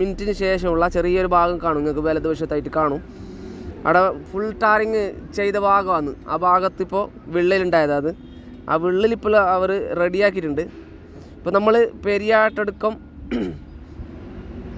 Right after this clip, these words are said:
അണ്ടർപാസിൻ്റെ ഭാഗത്തെ ദൃശ്യങ്ങളിലേക്കാണ് പോകുന്നത്. പെരിയാട്ടടുക്കം <clears throat> അണ്ടർപാസിൻ്റെ അപ്രോച്ച് റോഡിൻ്റെ വർക്ക്, ഒരു വശത്ത് ടാറിങ് വർക്കുകളൊക്കെ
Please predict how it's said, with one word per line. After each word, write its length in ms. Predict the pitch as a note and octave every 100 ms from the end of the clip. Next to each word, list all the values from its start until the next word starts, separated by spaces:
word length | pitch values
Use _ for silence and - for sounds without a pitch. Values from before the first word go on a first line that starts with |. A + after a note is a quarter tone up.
| - - -
അണ്ടർപാസിൻ്റെ 580 | E3+ F#3+ F#3 F#3 E3+ E3+ E3
ഭാഗത്തെ 340 | E3+ E3 E3 D#3
ദൃശ്യങ്ങളിലേക്കാണ് 760 | D#3+ - D#3+ D#3 D3+ D#3 D3+ B2
പോകുന്നത്. 420 | C3+ D3+ D#3 C#3 E3 F3 - - - - - - - -
പെരിയാട്ടടുക്കം 600 | F3 F#3+ G3+ G#3+ G3+ A3 A3+ - - -
<clears throat> 440 | A3 - D#3+ - F3+
അണ്ടർപാസിൻ്റെ 520 | F#3 G3 F#3+ F#3+ F#3+
അപ്രോച്ച് 380 | E3+ F3+ F#3 F3 F3+
റോഡിൻ്റെ 280 | F3 F3 E3+
വർക്ക്, 300 | D#3+ - - - D#3+
ഒരു 100 | F3
വശത്ത് 320 | F#3 F3+ F#3 F#3+ F3+
ടാറിങ് 320 | F3 F3 F3+
വർക്കുകളൊക്കെ 460 | E3+ D#3 E3+ D#3+